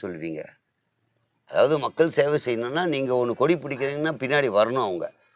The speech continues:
கூட்டணிக்காக நாளைக்கு அவங்களோட சேருவோமோ அப்படின்ற ஒரு மனநிலை இருக்கிறது தவறு. சரி, அப்படியே நீங்க போராட்டம் நடத்துறீங்க. அந்த போராட்டத்துக்கு இது வரைக்கும் எந்த மாதிரியெல்லாம்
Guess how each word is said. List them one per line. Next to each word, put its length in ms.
கூட்டணிக்காக 1000
நாளைக்கு 560
அவங்களோட 380
சேருவோமோ 480
அப்படின்ற 420
ஒரு 140
மனநிலை 420
இருக்கிறது 380
தவறு. 300
சரி, 160
அப்படியே 360
நீங்க 240
போராட்டம் 360
நடத்துறீங்க. 420
அந்த 160
போராட்டத்துக்கு 720
இது 200
வரைக்கும் 400
எந்த 140
மாதிரியெல்லாம் 560